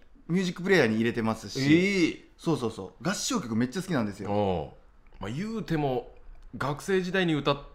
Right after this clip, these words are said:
Speaker 2: た曲の思い出みたいな感じですかね、
Speaker 1: あー、
Speaker 2: 僕は。
Speaker 1: そうか、そうか。
Speaker 2: うんうんうんうん。
Speaker 1: 一番。
Speaker 2: 一番。
Speaker 1: ベストスリーでもいいわ。
Speaker 2: おー、なるほどね。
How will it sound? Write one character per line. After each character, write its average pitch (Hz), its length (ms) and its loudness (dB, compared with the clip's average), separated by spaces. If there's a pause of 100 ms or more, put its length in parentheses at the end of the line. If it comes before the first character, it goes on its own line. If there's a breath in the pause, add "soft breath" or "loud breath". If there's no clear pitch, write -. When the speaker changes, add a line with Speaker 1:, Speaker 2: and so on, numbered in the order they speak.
(140)
Speaker 2:
た 151 120 -2
曲 160 680 2
の 185 100 4
思 151 180 8
い 185 40 6
出 139 220 8
み 117 80 -4
た 92 60 0
い 87 40 -2
な 82 60 -6
感 90 180 -2
じ 85 100 -8
で 82 60 -6
す - 60 -14
か 170 200 4
ね、 220 120 10
Speaker 1:
あ 208 40 10
ー、 165 40 4
Speaker 2:
僕 147 260 2
は。 95 180 2
Speaker 1:
そ 117 180 -4
う 104 60 -6
か、 85 140 -10
そ - 80 -14
う - 20 -4
か。 127 40 -2
Speaker 2:
う 127 40 2
ん - 20 2
う 120 40 2
ん 107 120 2
う 98 40 -4
ん 82 40 -6
う 98 40 -4
ん。 85 680 -6 (300)
Speaker 1:
一 170 340 -4
番。 110 360 4 (200)
Speaker 2:
一 151 580 -6
番。 185 140 4
Speaker 1:
ベ 170 60 10
ス 143 120 -2
ト 185 100 2
ス 180 140 0
リ 175 100 6
ー - 20 4
で 120 80 4
も 107 80 0
い 104 40 -2
い 101 40 -4
わ。 - 140 -8
Speaker 2:
お 131 460 6
ー、 - 20 4
な 101 100 0
る 90 60 0
ほ 90 80 -4
ど 90 100 -4
ね。 117 200 -4